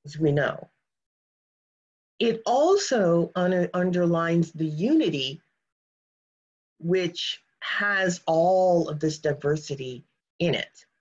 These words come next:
So what Aquarius is doing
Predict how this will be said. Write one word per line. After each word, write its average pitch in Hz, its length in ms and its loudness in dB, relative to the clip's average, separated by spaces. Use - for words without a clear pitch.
So 175 800 2
what 214 540 -2
Aquarius 294 880 0
is 170 160 -4
doing 143 520 -2